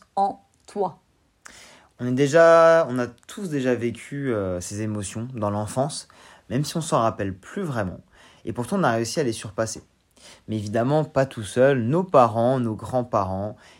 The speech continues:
Speaker 2: ils ont été quand même là pour nous aider, il faut l'avouer. Tu es là à essayer chaque séance une posture et à te dire, « Je peux pas faire cette posture, c'est trop dur,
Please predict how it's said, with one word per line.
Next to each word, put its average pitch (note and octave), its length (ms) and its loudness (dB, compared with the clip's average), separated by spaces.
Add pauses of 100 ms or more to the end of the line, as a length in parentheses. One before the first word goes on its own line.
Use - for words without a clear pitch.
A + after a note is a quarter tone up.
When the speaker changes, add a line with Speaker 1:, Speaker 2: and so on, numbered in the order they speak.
Speaker 2:
ils G#2 140 -10
ont G#2+ 40 -4
été G2+ 240 -6
quand G#2+ 100 -4
même G#2 160 -4
là A2+ 160 2
pour B2 180 -12
nous G2 140 -6
aider, G#2+ 340 -4
il F#2+ 100 -14
faut - 180 -12
l'avouer. G2 240 -4 (1500)
Tu D3 200 4
es - 20 6
là F#3 280 8
à B2+ 320 2
essayer D3 760 6
chaque C#3 300 -2
séance E3 360 2
une B2+ 120 -2
posture A#2+ 400 -6
et D#3+ 80 2
à A#2 80 4
te G#2 60 -6
dire, « D3+ 320 -4 (100)
Je - 80 -16
peux - 100 -20
pas C#3 120 -6
faire C#3+ 100 -4
cette B2+ 200 -6
posture, - 480 -8 (200)
c'est - 160 -14
trop - 240 2
dur, G#2+ 320 -4